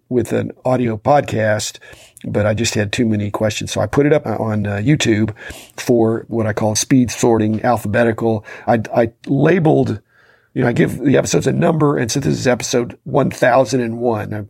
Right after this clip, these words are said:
probably will do a thousand of the audio podcasts. And then I started numbering in the thousands for the video podcast that I will post, uh, initially to YouTube, but then they'll be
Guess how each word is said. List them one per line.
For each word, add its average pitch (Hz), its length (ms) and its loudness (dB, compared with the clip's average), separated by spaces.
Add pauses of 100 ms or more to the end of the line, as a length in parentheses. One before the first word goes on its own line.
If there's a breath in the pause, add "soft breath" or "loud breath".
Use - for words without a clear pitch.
(140)
probably 127 320 0
will 113 100 -6
do 113 140 -4
a 104 40 -6
thousand 113 580 0 (400 loud breath)
of 107 100 -4
the 110 120 -2
audio 135 300 4
podcasts. 110 720 -2
And 104 180 -6
then 107 120 -6
I 107 40 -8
started 113 380 -6
numbering 110 480 -6 (460 loud breath)
in 104 240 -2
the 107 140 -6
thousands 110 640 2
for 110 360 -4
the 107 120 -8
video 110 460 0
podcast 104 560 -4
that 107 140 -4
I 107 100 0
will 107 140 -4
post, 110 420 -4 (460 loud breath)
uh, 113 340 0 (640)
initially 139 420 4
to 120 160 -4
YouTube, 110 760 0 (400 soft breath)
but - 120 -2
then 110 140 2
they'll 107 120 4
be 101 160 2